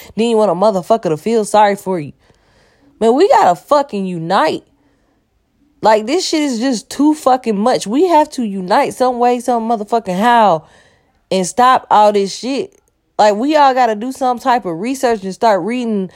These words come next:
our laws or something. Like, it gotta be something that we have to do as a whole to stop this shit. And if you are white and you listening, you gotta understand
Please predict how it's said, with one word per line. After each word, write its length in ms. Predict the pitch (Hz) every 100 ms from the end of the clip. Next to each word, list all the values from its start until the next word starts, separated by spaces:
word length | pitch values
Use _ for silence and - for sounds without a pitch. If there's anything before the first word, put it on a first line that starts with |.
| - - -
our 260 | - 233 247
laws 520 | 175 208 254 247 196
or 100 | 175
something. 380 | 156 233 269 233
Like, 240 | 233 190
it 180 | 220 285
gotta 260 | 269 269 220
be 180 | 233
something 360 | 208 - 277 233
that 160 | 226 196
we 260 | 208 277
have 280 | 262 254 254
to 200 | - 240
do 260 | 185 247 226
as 280 | 208 214 185
a 160 | 170
whole 520 | 170 220 233 185 151 _ _ _ _ _ _ _ _
to 220 | - 185 165
stop 440 | - 269 330 -
this 240 | 208 196
shit. 400 | - 220 170 - - _ _ _ _ _ _
And 160 | - 208
if 140 | 240
you 200 | 226 311
are 180 | 269 190
white 320 | 160 208 254
and 180 | 214 226
you 120 | 202
listening, 500 | 180 240 269 247 247
you 120 | 226 311
gotta 200 | 339 214
understand 800 | 220 208 185 247 269 254 214